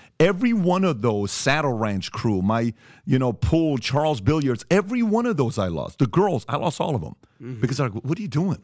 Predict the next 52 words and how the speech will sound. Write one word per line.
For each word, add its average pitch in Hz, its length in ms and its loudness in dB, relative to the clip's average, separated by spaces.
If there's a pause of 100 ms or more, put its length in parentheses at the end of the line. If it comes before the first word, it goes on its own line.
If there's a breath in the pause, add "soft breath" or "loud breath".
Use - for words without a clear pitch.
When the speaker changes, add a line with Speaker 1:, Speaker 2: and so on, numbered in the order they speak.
Speaker 1:
What 147 140 -2
happened 180 260 -4
to - 80 -2
you 117 60 2
all 104 60 -2
of 98 60 -6
a 90 40 -4
sudden?" 87 220 -6
So 131 220 -2 (280 soft breath)
some, 156 580 -2 (420)
you 120 120 2
know, 117 120 0
they're 117 220 2
in 117 80 2
an 113 140 -2
upbringing, 131 480 0
stable, 120 460 -2
things 120 220 -4
are 113 100 0
more 113 260 -2
solid, 110 400 0
all 107 120 0
this 113 160 -4
stuff. 107 200 -2
Some 165 240 0
are 131 100 2
not. 120 340 -4 (440 soft breath)
If 123 180 0
you 117 80 2
do 98 300 0
want 170 420 0
a 117 140 2
dramatic 117 680 -2
change, 151 260 -2
like, 101 140 -2
let's - 120 -2
just 135 120 -2
say 135 60 -2
Speaker 2:
Yeah. 120 60 0
Speaker 1:
you 120 40 0
wanna 131 180 0
have 120 100 0
a 110 40 -2
wife 127 220 -2
and 110 120 -2
kid, 131 240 -2 (560 soft breath)
if - 180 0
you 143 60 -2
truly, 202 380 -2
like 127 260 -2
w-, 127 220 -6
w-, - 20 -8